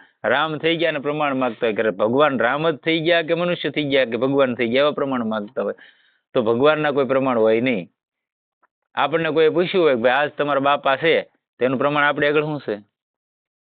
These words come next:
કાંઈ ખરું? કોઈ આગળ નહીં હોય. મારી તમારી કોઈ આગળ નથી. આપણને બાપા છે એવું પ્રમાણ કોણે આપ્યું? માએ આપ્યું ને,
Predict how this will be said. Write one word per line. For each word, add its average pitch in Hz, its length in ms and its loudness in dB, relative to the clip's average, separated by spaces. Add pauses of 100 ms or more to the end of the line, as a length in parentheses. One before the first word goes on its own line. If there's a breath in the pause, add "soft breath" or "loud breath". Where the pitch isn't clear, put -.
(960)
કાંઈ 139 180 0
ખરું? 180 300 2
કોઈ 214 240 4
આગળ 214 240 4
નહીં 190 160 0
હોય. 170 80 6
મારી 165 220 0
તમારી 160 320 -2
કોઈ 160 220 2
આગળ 156 220 0
નથી. 127 300 -2 (340 loud breath)
આપણને 165 360 -2
બાપા 165 340 2
છે 170 80 -4
એવું 175 120 0
પ્રમાણ 190 300 0
કોણે 190 240 0
આપ્યું? 135 200 -2
માએ 143 380 0
આપ્યું 233 180 -2
ને, 147 200 -2